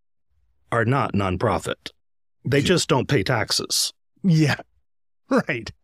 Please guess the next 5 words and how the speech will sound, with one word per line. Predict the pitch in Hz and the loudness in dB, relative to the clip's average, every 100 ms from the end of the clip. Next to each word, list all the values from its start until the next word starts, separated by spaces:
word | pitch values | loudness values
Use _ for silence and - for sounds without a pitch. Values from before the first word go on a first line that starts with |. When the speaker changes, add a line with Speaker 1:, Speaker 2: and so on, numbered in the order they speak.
| - - | -20 -6
Speaker 2:
Exactly. | 180 160 175 165 165 123 95 - _ _ _ | -2 0 2 0 0 -4 -6 -12 _ _ _
Exactly. | 139 - 135 135 127 107 | -6 -2 -2 -2 -4 -6
It's | - | -6
like | 120 - - | -6 -4 -2
the | 123 113 107 | 0 0 -4